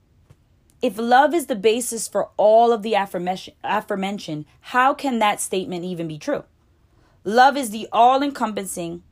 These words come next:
unyielding, reckless essence of the Creator. Even amidst his love, it requires him to do something, to demonstrate it in word and deed.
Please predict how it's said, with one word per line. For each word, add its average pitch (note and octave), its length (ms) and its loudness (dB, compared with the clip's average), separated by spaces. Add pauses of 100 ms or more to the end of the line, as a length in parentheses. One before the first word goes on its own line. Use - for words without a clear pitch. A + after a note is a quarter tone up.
(600)
unyielding, A3 720 0
reckless B3+ 600 -2
essence F#3+ 360 -4
of D#3+ 160 -4
the D#3+ 60 -8
Creator. D#3 500 -12 (2000)
Even F4 240 2
amidst C#4+ 400 0
his B3+ 260 -2
love, A3+ 560 2 (300)
it A3+ 160 -2
requires C4+ 640 4
him B3 180 -2
to A3+ 140 -10
do A3 440 -4
something, E3 520 -10
to F#3+ 140 -10
demonstrate G#3+ 760 -2
it - 80 -6
in E3 200 -8
word F3+ 260 0
and E3+ 140 -4
deed. E3 320 -12